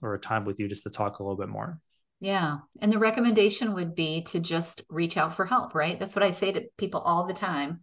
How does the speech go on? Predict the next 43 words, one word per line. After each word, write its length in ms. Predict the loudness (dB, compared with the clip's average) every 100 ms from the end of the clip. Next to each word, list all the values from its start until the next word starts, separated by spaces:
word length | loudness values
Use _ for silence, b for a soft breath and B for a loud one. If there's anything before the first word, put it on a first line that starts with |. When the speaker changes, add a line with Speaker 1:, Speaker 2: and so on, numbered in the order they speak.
| b b b b _ _
Speaker 2:
on 340 | 0 2 0
my 160 | 2 2
podcast 680 | 2 0 0 -4 -2 -2 0
is, 180 | -2 -4 -8
you 120 | -6
know, 140 | -4 -4
get 220 | -4 -2
some 160 | 0 2
help, 340 | 2 2 -6 -16 _
get 280 | -4 -4 -14 -20 _ _
whatever 360 | -2 2 2 4
you're 100 | 2
Speaker 1:
Yep. 60 | 4
Speaker 2:
struggling 480 | 2 2 0 0
with, 280 | 4 4 0 -4
if 80 | -4
it's 160 | -6 -2
finances 640 | 0 0 0 -2 0 0
or 160 | 0 0
if 140 | -2
it's 180 | -2 -4
life 320 | 0 0 0
or 100 | -4
if 140 | -4 -6
it's 160 | -8
your 120 | -6
business, 500 | -4 -2 -2 0 -2 -4 b b b _ -6
get 120 | -2
somebody 300 | 0 2 2
to 60 |
help 220 | 2 2 2
you. 140 | -2
And 100 | -2
that's, 400 | -4 0 0 0 -4
that's 200 | -8 -6
kinda 200 | -4 0
what 160 | 0
we 120 | -2
do, 220 | -4 -4 -4
right? 260 | -6 -6
You 100 | -6
have 100 | -6 -4
your, 260 | -4 -6